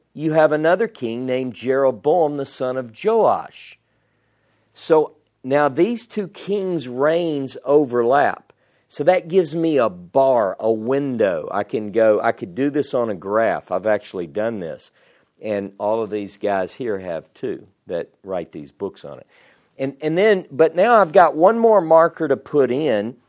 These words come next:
He gives me something specific. He says, "Two years before the earthquake."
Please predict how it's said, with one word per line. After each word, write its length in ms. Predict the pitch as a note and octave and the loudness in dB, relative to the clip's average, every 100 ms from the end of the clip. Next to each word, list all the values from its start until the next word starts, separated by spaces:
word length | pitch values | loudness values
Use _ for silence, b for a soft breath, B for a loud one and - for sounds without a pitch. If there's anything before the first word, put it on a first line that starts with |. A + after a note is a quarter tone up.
| _ | _
He 140 | - C#3+ | -16 -2
gives 300 | F#3+ A3 G3+ | 2 4 2
me 140 | F#3 | -6
something 520 | - - D#3 - C#3 | -6 -4 -4 -4 -8
specific. 800 | - - A2 - E3 E3+ B2 G#2+ _ b b | -8 -10 -10 -4 -4 -2 -4 -6 _ b b
He 140 | b E3+ | b -12
says, 560 | - F3+ E3 D3 - _ _ _ _ _ _ | 0 4 6 4 0 _ _ _ _ _ _
"Two 220 | - A3 | -6 -4
years 340 | G3 F3+ F3 C3 | 0 2 2 2
before 420 | C3 B2+ D#3 C#3+ | -2 -4 0 0
the 200 | A#2+ A2 | 2 0
earthquake." 640 | A2 G#2+ - F#2 - - | 0 -2 -4 -4 -4 -10